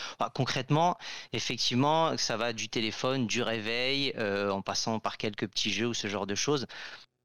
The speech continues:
Au final, je vois quasiment tous les usages. Je pense même pas utiliser autre chose dans l'absolu, sauf, euh, vraiment cas exceptionnel, et, euh, tout peut être fait sur le smartphone. Donc c'est vrai que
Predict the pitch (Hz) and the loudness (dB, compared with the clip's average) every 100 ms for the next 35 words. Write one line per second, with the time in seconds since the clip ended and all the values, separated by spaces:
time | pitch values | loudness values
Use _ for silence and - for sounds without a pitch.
0 | - 127 - 139 175 170 127 123 123 143 | -2 0 4 4 4 4 2 0 4 4
1 | 139 147 135 123 147 160 160 165 - _ | 2 0 0 2 4 6 6 4 0 _
2 | _ _ - 185 180 151 165 156 208 143 | _ _ 0 2 2 2 0 0 0 0
3 | 135 135 - 156 - 156 156 196 180 - | 0 0 2 2 2 0 0 2 0 0
4 | 143 143 165 156 131 - 190 139 127 123 | 0 0 0 2 2 4 2 2 0 0
5 | 120 131 139 156 - 127 - 104 101 _ | 0 0 0 0 0 -2 -2 -4 -4 _
6 | _ _ _ - 117 104 127 127 - 117 | _ _ _ -6 -2 2 2 2 0 -2
7 | - 117 - 117 147 156 - 117 110 104 | -2 -2 0 0 2 0 -2 0 0 0
8 | 104 - 139 131 117 107 107 - 131 104 | -2 -8 -6 -4 -2 -4 -6 -4 -2 -4
9 | 95 - 107 - 117 98 98 117 113 139 | -4 -4 -6 -4 -4 -4 -4 0 0 0
10 | - | -2